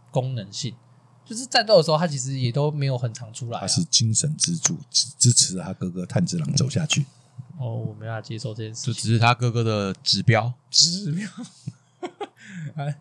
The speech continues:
Speaker 1: 祢豆子是交通号志就对了。
Speaker 3: 对，没错。
Speaker 1: <laughs> 绿灯停这样子。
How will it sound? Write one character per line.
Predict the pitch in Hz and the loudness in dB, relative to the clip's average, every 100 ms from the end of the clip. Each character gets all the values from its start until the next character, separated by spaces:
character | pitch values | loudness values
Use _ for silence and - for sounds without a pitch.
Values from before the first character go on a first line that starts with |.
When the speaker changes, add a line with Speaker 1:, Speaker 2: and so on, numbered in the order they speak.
| _ - | _ -4
Speaker 1:
祢 | 139 | 2
豆 | 160 | 2
子 | 131 120 | 2 -2
是 | 127 | -2
交 | 135 127 | 2 4
通 | 131 | 4
号 | 127 117 | 2 0
志 | 117 113 | -2 -6
就 | 110 | -6
对 | 107 | -4
了。 | 110 143 | 0 4
Speaker 3:
对， | 101 | 4
没 | 180 - | 4 4
错。 | 107 120 - | 4 0 -4
Speaker 1:
<laughs> | - 160 147 151 | -4 4 4 4
绿 | 151 | 2
灯 | 131 135 | 2 2
停 | 147 107 | 0 -2
这 | 113 | -4
样 | 123 | 0
子。 | 127 | 0